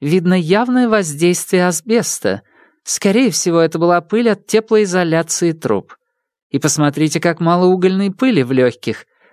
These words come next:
Для жителя Петрополиса это совершенно не классическая картина».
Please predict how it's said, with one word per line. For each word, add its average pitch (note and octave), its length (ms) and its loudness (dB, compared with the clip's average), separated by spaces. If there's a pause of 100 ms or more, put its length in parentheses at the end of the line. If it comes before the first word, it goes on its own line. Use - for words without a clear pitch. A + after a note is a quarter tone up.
(140)
Для C#3+ 180 2
жителя D#3 380 0
Петрополиса D#3 720 -2
это F#3 480 0
совершенно A3+ 840 0
не G3 300 2
классическая F3 1000 -4
картина». F3 720 -4